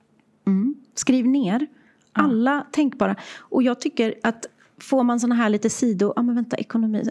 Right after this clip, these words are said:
Speaker 1: Skriv upp dem också och sen
Speaker 2: Mm.
Speaker 1: fundera ett tag och sen stryk. Och tänk, det här vill
Speaker 2: Verkligen.
Speaker 1: jag inte. Så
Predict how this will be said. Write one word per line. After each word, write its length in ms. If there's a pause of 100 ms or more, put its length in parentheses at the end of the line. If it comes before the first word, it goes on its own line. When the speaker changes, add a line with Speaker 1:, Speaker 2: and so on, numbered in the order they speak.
Speaker 1:
Skriv 260
upp 200
dem 160
också 480
och 160
sen 300
Speaker 2:
Mm. 180
Speaker 1:
fundera 420
ett 160
tag 200
och 60
sen 160
stryk. 680
Och 120
tänk, 180
det 60
här 140
vill 100
Speaker 2:
Verkligen. 260
Speaker 1:
jag 100
inte. 380 (640)
Så 300